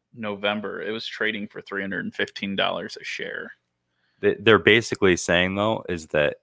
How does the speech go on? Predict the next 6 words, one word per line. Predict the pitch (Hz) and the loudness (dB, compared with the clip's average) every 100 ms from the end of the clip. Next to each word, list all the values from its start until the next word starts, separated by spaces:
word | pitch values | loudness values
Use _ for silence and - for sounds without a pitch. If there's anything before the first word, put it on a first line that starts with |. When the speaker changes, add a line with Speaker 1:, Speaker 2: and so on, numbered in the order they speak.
| 92 | -2
Speaker 2:
if, | 87 - - _ _ _ _ - | -2 -2 -12 _ _ _ _ -8
if | 95 - | -8 -4
the | 87 | -2
United | 85 85 95 107 | 2 2 2 -2
States | - - 92 87 80 - - _ _ _ _ 90 - | -8 -4 -2 -2 -4 -10 -16 _ _ _ _ -12 2
doesn't | 92 90 92 95 | 4 4 0 -6